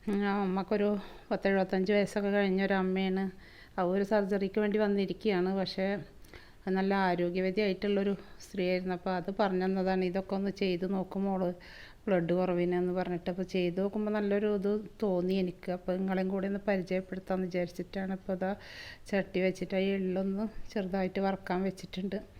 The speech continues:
ലോ ഫ്ലെയിമിലാക്കിയിട്ട്, ലോ ഫ്ലെയിമിൽ വെച്ചിട്ട് അത് കരിഞ്ജീരകം തട്ടാവും കൂടി ഒന്ന്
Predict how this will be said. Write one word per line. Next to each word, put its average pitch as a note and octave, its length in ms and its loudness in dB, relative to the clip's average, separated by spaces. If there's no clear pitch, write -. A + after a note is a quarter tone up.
ലോ G3 100 8
ഫ്ലെയിമിലാക്കിയിട്ട്, F#3+ 880 4
ലോ G3 60 6
ഫ്ലെയിമിൽ G3 400 4
വെച്ചിട്ട് A3 340 -2
അത് F#3 100 6
കരിഞ്ജീരകം F#3 720 2
തട്ടാവും F#3 420 0
കൂടി F#3+ 180 0
ഒന്ന് G3 140 -2